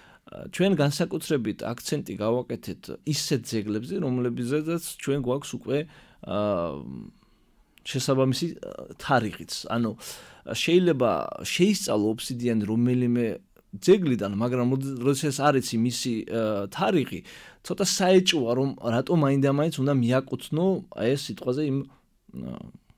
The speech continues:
პალეოლითის ხანას ან მეზოლითის ხანას. ხო, ის რომ ქვის ხანაა, კი,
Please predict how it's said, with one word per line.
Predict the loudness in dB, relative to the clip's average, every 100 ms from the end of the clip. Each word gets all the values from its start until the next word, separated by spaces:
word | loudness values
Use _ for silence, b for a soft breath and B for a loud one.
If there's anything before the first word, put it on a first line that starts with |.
| _ -4
პალეოლითის | 2 4 4 0 -4 -8
ხანას | -8 -6 -6 -4
ან | -2
მეზოლითის | 0 0 -2 -4 -6 -8 -14
ხანას. | -12 -12 -14 -20 B B B B B
ხო, | -8 -8 -4
ის | -2 0
რომ | -2
ქვის | -2 -6
ხანაა, | -2 0 2 0
კი, | 0